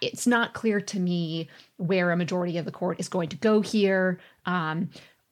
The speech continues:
off on his own island was Justice Breyer, who brought up Ellis Island.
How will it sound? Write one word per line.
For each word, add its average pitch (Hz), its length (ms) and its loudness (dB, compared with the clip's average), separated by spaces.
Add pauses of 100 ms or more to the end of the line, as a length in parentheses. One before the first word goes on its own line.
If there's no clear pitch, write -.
(160)
off 196 220 6
on 180 120 2
his 202 160 2
own 269 180 8
island 214 400 6
was 180 140 0
Justice - 300 -4
Breyer, 214 480 2
who 202 120 0
brought 170 240 0
up 165 260 0 (140)
Ellis - 380 -2
Island. - 560 -6